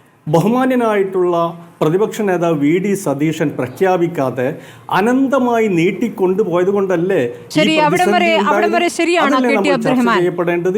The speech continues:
Speaker 2: അവിടം വരെ
Speaker 1: ഈ
Speaker 2: ശരിയാണ്, അവിടം വരെ നിങ്ങൾ ശരിയെന്ന് സമ്മതിച്ചാൽ അതിനുശേഷം അൻവർ എടുത്തിരിക്കുന്ന സമീപനമുണ്ടല്ലോ, അതുകൂടി പ്രധാനപ്പെട്ട പ്രശ്നമാണല്ലോ. ഒരു രാഷ്ട്രീയ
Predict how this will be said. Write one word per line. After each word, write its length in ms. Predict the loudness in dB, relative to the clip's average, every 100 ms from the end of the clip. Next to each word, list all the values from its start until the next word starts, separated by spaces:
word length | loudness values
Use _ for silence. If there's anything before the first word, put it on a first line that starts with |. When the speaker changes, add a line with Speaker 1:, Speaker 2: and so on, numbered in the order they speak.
| 0
Speaker 2:
അവിടം 220 | 0 0 0
വരെ 140 | 2
Speaker 1:
ഈ 60 | 2
Speaker 2:
ശരിയാണ്, 400 | 0 2 2 0 0 -2
അവിടം 240 | 0 0
വരെ 140 | 0 0 0
നിങ്ങൾ 180 | 0 -2 -2
ശരിയെന്ന് 380 | -2 -2 -2 -2 -2
സമ്മതിച്ചാൽ 580 | -2 -2 -2 0 0 -4 -14 _ _ 0
അതിനുശേഷം 640 | 0 0 -2 -2 -2 -2 -2 -2
അൻവർ 200 | 0 0 0
എടുത്തിരിക്കുന്ന 440 | 0 -2 -4 -4 -2
സമീപനമുണ്ടല്ലോ, 640 | -2 -2 -2 -2 -2 -4 -8 -14 _ -2
അതുകൂടി 240 | 0 0 -2
പ്രധാനപ്പെട്ട 440 | -2 -2 -2 -2 -4 -4
പ്രശ്നമാണല്ലോ. 520 | -4 -2 0 -2 -6 -10 _ _ _ -2
ഒരു 100 | 0 2
രാഷ്ട്രീയ 340 | 0 0 -2